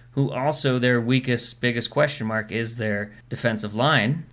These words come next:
uh, where they have the least returning starters is somebody on their defense. I gotta think, no matter the spread, how, how big we get blown out or not,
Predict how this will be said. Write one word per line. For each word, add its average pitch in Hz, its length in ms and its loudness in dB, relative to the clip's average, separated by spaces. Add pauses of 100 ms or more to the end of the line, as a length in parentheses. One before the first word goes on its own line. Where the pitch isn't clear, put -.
(180)
uh, 101 60 -4
where 104 140 -2
they 104 80 2
have 104 140 -2
the 101 100 -4
least 156 460 -2
returning 110 460 0
starters 104 540 -2
is 107 160 -6
somebody 104 400 -4
on 98 140 -6
their 101 120 -4
defense. 113 640 -2 (300)
I 127 140 4
gotta 139 440 2
think, 123 420 -2 (260)
no 127 160 4
matter 156 320 6
the 147 120 0
spread, 135 400 6
how, 123 260 2 (480)
how 127 140 4
big 156 220 4
we 151 140 2
get 143 180 2
blown 147 240 6
out 135 160 6
or 120 80 4
not, 117 380 2